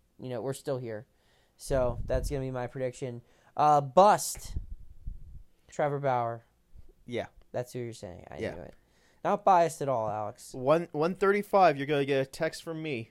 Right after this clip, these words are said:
Speaker 2: s-, whenever he gives up his
Speaker 1: <laughs>
Speaker 2: third home run of the day. It's gonna be like, "Oh!"
Speaker 1: All right. All right.
Speaker 2: Guess
Speaker 1: Uh,
Speaker 2: that ma-,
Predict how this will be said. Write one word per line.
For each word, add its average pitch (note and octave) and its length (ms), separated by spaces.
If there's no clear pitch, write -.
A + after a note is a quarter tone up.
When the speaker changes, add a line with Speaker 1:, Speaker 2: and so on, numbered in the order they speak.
Speaker 2:
s-, - 200
whenever C#3 400
he C#3 100
gives D3+ 260
up D#3+ 120
his C#3+ 180
Speaker 1:
<laughs> C#3+ 140
Speaker 2:
third E3+ 220
home F3 220
run E3+ 140
of D#3+ 60
the C#3+ 80
day. D3+ 240
It's B2+ 100
gonna C#3+ 160
be C#3+ 120
like, C#3 160
"Oh!" C#4 280
Speaker 1:
All C4+ 400
right. D3 300
All G#3+ 200
right. A#3 300
Speaker 2:
Guess E3+ 180
Speaker 1:
Uh, - 40
Speaker 2:
that F#3+ 200
ma-, E3+ 180